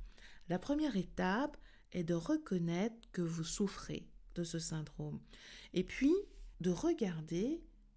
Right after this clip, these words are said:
tous vos succès passés et d'être fier de chacune de vos réussites. Alors, je ne vous dis pas d'attraper la grosse tête, mais tout simplement d'être fier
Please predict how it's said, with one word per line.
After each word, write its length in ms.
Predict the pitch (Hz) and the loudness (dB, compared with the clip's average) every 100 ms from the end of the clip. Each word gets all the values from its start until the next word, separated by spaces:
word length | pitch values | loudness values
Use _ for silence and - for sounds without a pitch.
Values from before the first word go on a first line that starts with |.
| - - | -18 0
tous 240 | 320 370 | 4 6
vos 180 | 247 196 | 4 0
succès 520 | - 185 - - 170 | 0 -4 -2 -2 -2
passés 560 | 160 151 - - 147 - - - - - | -4 -4 -4 -4 -6 -8 -20 -20 -12 -2
et 100 | 190 | 4
d'être 360 | 269 269 - | 4 4 0
fier 640 | 165 - - 170 180 262 302 - - - | -2 -4 -2 0 2 0 -2 -10 -12 -2
de 100 | 170 | 2
chacune 560 | - 170 165 285 311 | 4 2 0 0 2
de 100 | 247 | 2
vos 160 | 185 175 | 2 2
réussites. 680 | 165 165 165 - 156 - - - - - | 2 0 0 -4 -6 -8 -16 -16 -16 -10
Alors, 160 | 95 | -8
je 140 | 147 156 | -4 -4
ne 80 | 156 | -2
vous 140 | 156 | -4
dis 160 | 156 151 | -4 -4
pas 240 | - 214 | -2 0
d'attraper 480 | 156 156 160 160 160 | -2 -4 -6 -4 -4
la 100 | 147 | -4
grosse 380 | - 170 165 - | -6 -6 -6 0
tête, 340 | 240 277 302 - - - 185 | 2 2 -2 -12 -20 -6 -2
mais 80 | 180 | 0
tout 200 | - 311 | 2 2
simplement 800 | - 214 - 170 165 165 226 - - - | 2 0 2 0 2 0 -2 -6 -12 -2
d'être 340 | 185 180 165 | -2 0 -4
fier 560 | 165 - 160 160 196 | -4 -4 -2 0 -2